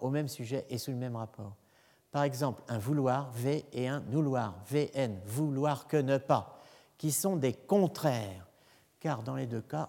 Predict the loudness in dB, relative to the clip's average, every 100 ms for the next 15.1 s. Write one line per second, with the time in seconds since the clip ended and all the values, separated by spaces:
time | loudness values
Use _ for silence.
0 | -8 -8 -8 -8 -8 -8 -4 -4 -4 -6
1 | -2 6 8 10 8 2 -10 -20 -20 -20
2 | _ _ -6 -2 0 0 -2 -8 -20 _
3 | -10 -8 -6 -6 -6 -6 -6 -6 -6 -6
4 | -6 -10 -12 -12 -12 -10 -12 -12 -12 -12
5 | -8 -8 -6 -6 -6 -4 -4 -4 -6 -8
6 | -10 -14 -18 -18 _ -20 -20 -20 -20 _
7 | _ _ _ 4 8 8 8 4 4 2
8 | 2 -2 -4 -4 -4 -4 -6 -4 -2 -2
9 | -4 -2 -2 -2 -6 -6 -4 -4 -4 -4
10 | -4 -4 -4 -6 -12 _ _ _ _ _
11 | _ -20 -20 -20 -20 -20 _ -4 -4 0
12 | 2 2 2 4 4 4 0 0 0 -2
13 | -2 -6 -16 -8 0 0 2 0 2 0
14 | 4 4 4 2 2 4 2 -2 -6 -6
15 | -8